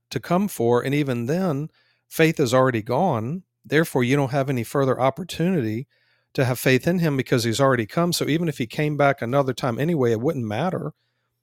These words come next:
because faith in him is done with, because you know him now. You know that he exists, he's there, and now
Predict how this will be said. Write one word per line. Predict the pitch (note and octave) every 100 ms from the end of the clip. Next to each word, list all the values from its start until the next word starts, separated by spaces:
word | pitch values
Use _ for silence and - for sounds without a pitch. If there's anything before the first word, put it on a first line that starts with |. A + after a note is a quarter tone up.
| _ -
because | B2+ C3+ A#2
faith | - D#3+ D#3+ - -
in | B2+ A#2+
him | D#3+ F3 C3+
is | A2+ G#2
done | A#2+ F3+ F3+
with, | A#2+ B2+
because | A#2 - A#2+ A2+
you | A#2
know | A2+ D3+ G#3+ F#3+ C3+
him | C#3+ - A#2
now. | A2+ A2 - - _ _ _ _ _ -
You | C#3
know | C3+ C3 B2+ A#2+ A#2+
that | C3 A#2+
he | C#3
exists, | A#2+ G#2 A#2 E3+ D#3+
he's | B2+ A2
there, | G2+ A#2 D3+ E3+ F3 _ _ _ _ _
and | C3 B2
now | C3 C#3 C3+